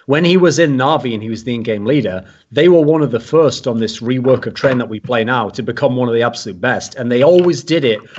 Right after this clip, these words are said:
from the T side. Like, even though they used to have this crazy lineup of mad players like Flamey and Guardian, play-, some of the best players in the world,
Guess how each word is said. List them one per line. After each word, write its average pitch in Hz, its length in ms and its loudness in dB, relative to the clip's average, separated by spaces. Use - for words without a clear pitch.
from 131 220 -4
the 117 80 -2
T 180 220 -2
side. 95 360 -8
Like, 127 160 -2
even 190 180 2
though 202 120 4
they 156 120 2
used 185 180 -2
to 127 60 -6
have 165 260 -4
this 117 160 -8
crazy 147 480 -2
lineup 127 380 -2
of 101 220 -6
mad 147 400 -2
players 139 300 2
like 104 100 -10
Flamey 143 760 0
and 110 140 -8
Guardian, 139 540 2
play-, 175 220 -2
some 220 160 0
of 208 40 0
the 165 60 2
best 135 220 0
players 143 240 2
in 117 60 -6
the 113 60 -6
world, 113 440 -2